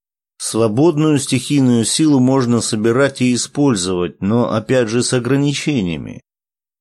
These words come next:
Телепортом тем же не проскочишь через пространство, к тому же применение свободной силы стихии банально опасно.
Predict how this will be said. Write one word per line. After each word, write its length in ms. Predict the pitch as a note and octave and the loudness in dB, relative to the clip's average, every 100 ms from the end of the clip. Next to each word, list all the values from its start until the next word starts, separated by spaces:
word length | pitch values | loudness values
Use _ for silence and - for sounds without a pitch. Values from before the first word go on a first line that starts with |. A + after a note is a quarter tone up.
| _ - | _ -2
Телепортом 760 | B2+ C3 C#3+ D3 B2+ C#3+ B2+ | 0 2 2 0 0 -2 0
тем 260 | C3 B2 A#2 | 0 0 2
же 140 | B2 | 2
не 140 | B2 | 0
проскочишь 720 | A#2+ A#2+ - F3 F3+ - F2+ | 0 -2 -2 -2 -2 -2 -6
через 380 | - F#2 F2 D#2+ | -6 -6 -4 -6
пространство, 1040 | - G#2 - - E2 C#2 - - A#1 G1+ - | -4 -4 -4 -4 -6 -6 -8 -8 -8 -10 -8
к 60 | |
тому 260 | G2+ F#2 A2 | -6 -2 -2
же 140 | G#2 | -2
применение 640 | G2+ G#2+ G2+ G2+ G2+ G2+ F#2+ | -2 -2 0 0 0 -2 -4
свободной 580 | - G2 G2 F2 F2+ | -4 -2 -2 -4 -4
силы 340 | E2 A2+ A2 G#2 | -4 -4 -4 -6
стихии 480 | - F#2+ - A2 G#2 | -6 -8 -6 -6 -2
банально 600 | F#2+ F#2 F#2 F2 F#2 G2 | -2 -2 -2 -4 -4 -4
опасно. 540 | A#2+ B2 - - - | -2 -4 -6 -10 -14